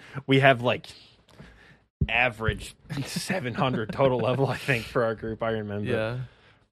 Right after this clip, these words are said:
Speaker 2: I mean, there's still
Speaker 1: That's pretty
Speaker 2: <laughs>
Speaker 1: cool.
Speaker 2: still skills I'm not even ranked in for the group Iron Man. So you look me up, I'm like, "Oh, missing that one."
Speaker 1: Yeah, that is, that is pretty cool. That is a pretty significantly cool update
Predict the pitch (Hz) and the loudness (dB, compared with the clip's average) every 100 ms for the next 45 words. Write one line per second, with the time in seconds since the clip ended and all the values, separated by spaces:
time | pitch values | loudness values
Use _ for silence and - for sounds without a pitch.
0 | _ - - _ _ _ 113 107 131 127 | _ -20 -20 _ _ _ -14 -6 -2 0
1 | 135 131 - 139 123 117 - 180 151 226 | 0 -2 0 2 4 2 4 4 4 2
2 | 202 190 185 180 143 - - 147 131 117 | 2 4 4 4 2 0 -6 -4 -2 -2
3 | 117 117 107 90 90 95 101 104 113 123 | 0 -2 -2 -6 -8 -8 -8 -8 -8 -12
4 | _ - - _ _ - 127 135 139 - | _ -20 -20 _ _ -10 -8 -6 -8 -6
5 | 127 135 135 147 - - - - _ 131 | -6 -6 -8 -10 -14 -16 -16 -20 _ -8
6 | 131 123 120 117 - 104 92 - 160 131 | -6 -4 -4 -6 -6 -10 -10 -8 -8 -6
7 | 87 62 110 - 113 139 104 110 - _ | -8 -8 -10 -10 -8 -8 -6 -10 -14 _
8 | _ - _ _ _ _ _ - 123 120 | _ -20 _ _ _ _ _ -4 0 2
9 | 107 143 165 170 156 - 165 175 - 151 | 2 4 6 4 0 2 2 2 -2 -4
10 | 135 - 113 113 151 165 - 139 131 127 | -2 0 2 4 2 0 -4 -2 -2 -4
11 | 120 117 123 127 117 107 - 110 104 90 | -4 -2 -4 -4 -4 -6 -4 -2 0 -2
12 | 101 - 101 101 - | -6 -8 -8 -8 -8